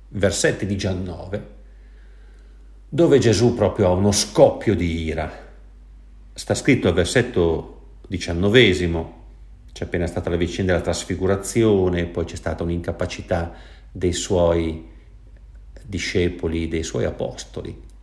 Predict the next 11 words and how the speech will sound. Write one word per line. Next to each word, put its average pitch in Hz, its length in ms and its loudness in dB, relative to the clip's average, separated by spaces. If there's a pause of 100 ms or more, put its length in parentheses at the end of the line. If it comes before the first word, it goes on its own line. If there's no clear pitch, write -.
di 80 160 -10
compiere 85 540 -2
un 78 200 -6 (220)
gesto 90 380 0
di 85 100 -2
liberazione 90 480 0
dal 143 100 2
male, 92 420 2
e 92 360 0 (1080)
sta - 200 2
scritto: 196 640 0